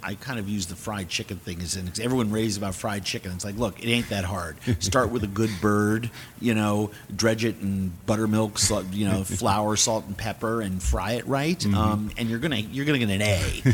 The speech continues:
Speaker 2: <laughs>
Speaker 1: Um, but it's all of those wonderful sides. It's what, what can you do with butter beans? What can you do
Speaker 2: Yeah.
Speaker 1: with the,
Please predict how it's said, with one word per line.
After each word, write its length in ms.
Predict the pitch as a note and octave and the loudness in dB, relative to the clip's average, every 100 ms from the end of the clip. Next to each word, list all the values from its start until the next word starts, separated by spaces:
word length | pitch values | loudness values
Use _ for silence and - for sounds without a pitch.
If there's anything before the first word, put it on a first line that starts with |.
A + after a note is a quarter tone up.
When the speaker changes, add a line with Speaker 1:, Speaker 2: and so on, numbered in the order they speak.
| - | 4
Speaker 2:
<laughs> 240 | A#2+ - G2 | -2 -2 -2
Speaker 1:
Um, 500 | A2+ A2 A2 G#2+ G2+ - - - - | 0 0 0 -2 -6 -10 -18 -8 0
but 100 | C3+ | 0
it's 160 | C3 | 0
all 260 | - - E3 | 0 0 0
of 60 | |
those 180 | D3 A2+ | -2 -2
wonderful 400 | F#2+ A#2+ A#2 - | 0 -2 -2 -2
sides. 600 | G2 - A2 A2+ F#2+ F2+ | 0 0 -2 -2 -2 -2
It's 180 | F2+ - | -4 -4
what, 140 | C3 - | -4 -4
what 120 | C3 - | -6 -6
can 120 | F3 | -4
you 60 | D3 | 0
do 80 | |
with 180 | B2+ G#2 | 0 0
butter 220 | G2+ G2+ | -2 -2
beans? 400 | G#2 G2 F2 E2 | -2 -2 -4 -6
What 160 | F#2+ C3+ | -6 -6
can 140 | - | -4
you 80 | C3+ | -4
do 240 | G#2 G#2 F2+ | 0 2 2
Speaker 2:
Yeah. 120 | E2 | 2
Speaker 1:
with 220 | F#2+ - | 0 -2
the, 220 | G#2 G2 | -2 -2